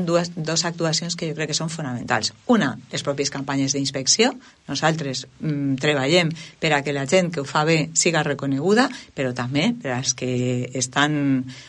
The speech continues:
bueno, el, els que estan realment fent un intrusisme professional, pues no treballen en les mateixes condicions i, per tant, siguen inspeccionats per l'administració.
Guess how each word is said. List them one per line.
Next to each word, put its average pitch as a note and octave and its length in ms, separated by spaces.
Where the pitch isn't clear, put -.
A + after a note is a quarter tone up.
bueno, D#3 380
el, C#3 160
els - 180
que C#3+ 100
estan C#3+ 760
realment D#3+ 360
fent E3+ 160
un D#3 120
intrusisme D3 480
professional, D#3 640
pues C#3 240
no D3 280
treballen C#3+ 420
en C3+ 100
les C#3+ 120
mateixes C3+ 440
condicions C#3 480
i, E3+ 60
per C3 140
tant, C#3+ 160
siguen C#3+ 240
inspeccionats C3+ 500
per C3+ 120
l'administració. B2+ 760